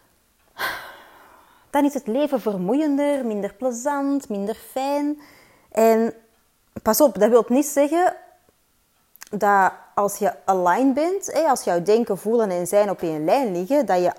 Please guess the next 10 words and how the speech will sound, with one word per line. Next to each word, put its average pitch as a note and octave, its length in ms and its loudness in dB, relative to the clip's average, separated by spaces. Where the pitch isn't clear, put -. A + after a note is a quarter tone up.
alle G#3+ 640 4
dagen F3+ 560 0
joepie C4+ 220 -2
de F3+ 100 -6
poepie A#3 340 -6
bent G#3+ 440 -2
en G3 280 -2
dat F#3+ 120 2
je F#3 200 2
je F3 120 0